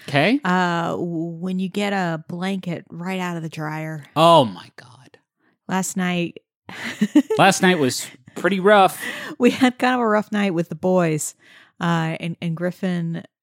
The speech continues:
Speaker 2: I had washed our, our, our big bed blanket.
Speaker 1: Yes.
Speaker 2: And Griffin had pulled it out of the dryer <laughs> and came, came downstairs cloaked in it.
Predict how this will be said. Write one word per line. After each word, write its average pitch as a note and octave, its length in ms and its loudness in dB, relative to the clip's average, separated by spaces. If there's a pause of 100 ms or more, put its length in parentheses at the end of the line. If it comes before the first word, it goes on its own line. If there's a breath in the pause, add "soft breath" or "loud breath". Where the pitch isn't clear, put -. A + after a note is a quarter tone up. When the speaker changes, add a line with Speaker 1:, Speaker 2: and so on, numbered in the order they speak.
Speaker 2:
I E3+ 80 -6
had E3+ 180 -2
washed D#3+ 420 -4
our, D#3 360 -6 (100)
our, D#3+ 200 -8 (200)
our D#3+ 120 -8
big E3 440 -8 (120)
bed F3 280 -6
blanket. D3+ 460 -8 (140)
Speaker 1:
Yes. B2 340 0
Speaker 2:
And D3 400 -6
Griffin D#3+ 280 -8
had D3 140 -8
pulled D#3 220 -8
it D3 60 -8
out D3 80 -4
of C#3+ 60 -8
the C#3+ 60 -8
dryer D3+ 360 -4 (100)
<laughs> - 40 -8
and A3+ 100 0
came, - 380 -2 (320 loud breath)
came - 240 0
downstairs F3+ 640 -2
cloaked E3+ 440 -2
in D3+ 100 -2
it. C#3 160 -10